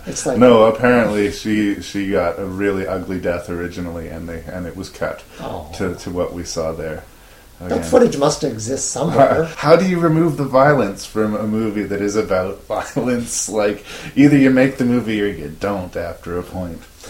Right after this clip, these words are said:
Speaker 2: But like I said, I do think that this is the dividing line of the series. They,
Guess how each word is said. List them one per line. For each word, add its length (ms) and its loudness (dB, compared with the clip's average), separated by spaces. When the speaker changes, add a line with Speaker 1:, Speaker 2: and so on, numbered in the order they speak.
Speaker 2:
But 180 8
like 200 8
I 60 6
said, 300 4
I 100 2
do 160 2
think 200 0
that 120 -2
this 180 -2
is 160 -6
the 80 -2
dividing 520 2
line 240 -4
of 100 -12
the 100 -10
series. 540 -8
They, 340 2